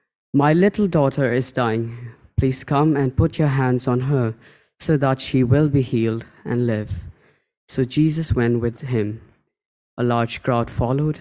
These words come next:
and pressed around him. And a woman was there who had been subject to bleeding for twelve years. She had suffered a great deal under the care of many doctors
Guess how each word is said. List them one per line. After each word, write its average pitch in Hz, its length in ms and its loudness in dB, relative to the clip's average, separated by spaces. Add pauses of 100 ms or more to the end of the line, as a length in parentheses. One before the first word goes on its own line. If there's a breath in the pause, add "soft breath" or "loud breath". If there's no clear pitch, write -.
(140)
and 127 400 -2 (480 soft breath)
pressed 170 340 0
around 110 360 2
him. 107 340 -8 (880)
And 156 100 4
a 175 80 6
woman 185 360 6
was 139 180 -2
there 123 400 0 (100)
who 123 140 -4
had 135 340 -2
been 131 220 2
subject 120 500 -4
to 120 80 -6
bleeding 113 500 0 (380 soft breath)
for - 140 0
twelve 143 500 2
years. 104 540 -2 (1080)
She - 240 -6
had 143 160 0
suffered 160 560 -2
a 143 100 -2
great 127 380 0
deal 117 360 0 (180)
under 143 260 2
the 135 240 0
care 120 240 0
of - 220 -8
many 120 200 2
doctors 120 680 -2